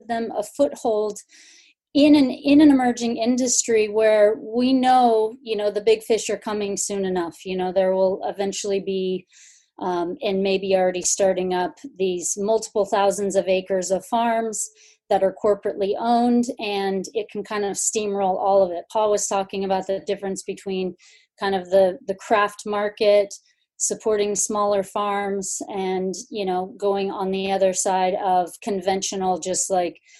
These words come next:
mowing it over farming practices. And I would say that we're, we're trying to step and find some of that middle ground. We're trying to meet farmers where they're at. And the farmers that I talk to on a daily basis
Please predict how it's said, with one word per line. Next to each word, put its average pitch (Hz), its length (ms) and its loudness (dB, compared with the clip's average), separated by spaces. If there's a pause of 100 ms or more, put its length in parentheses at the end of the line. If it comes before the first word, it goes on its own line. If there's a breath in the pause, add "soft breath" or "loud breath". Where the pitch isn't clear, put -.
(180 soft breath)
mowing 202 300 0
it 190 80 4
over 180 240 4
farming 226 420 -2
practices. 196 600 -4
And 208 100 -6
I 254 120 0
would 269 140 0
say 247 200 2
that 220 160 0
we're, 214 360 2 (380 soft breath)
we're 226 120 0
trying 294 320 4
to 277 100 -2
step 254 440 2
and 220 200 -6
find 220 320 -4
some 220 220 -4
of 202 120 -6
that 196 200 0
middle 196 340 2
ground. 180 480 0
We're 185 100 -4
trying 202 360 -4
to 214 120 -6
meet 214 360 -4
farmers 233 500 -4
where 226 160 0
they're 208 160 2
at. 220 240 -2 (540 soft breath)
And 208 340 -2
the 208 60 -2
farmers 247 400 0
that 233 100 2
I 233 120 4
talk 240 260 -2
to 254 100 -4
on 233 120 0
a 233 60 -2
daily 233 340 0
basis 240 720 -2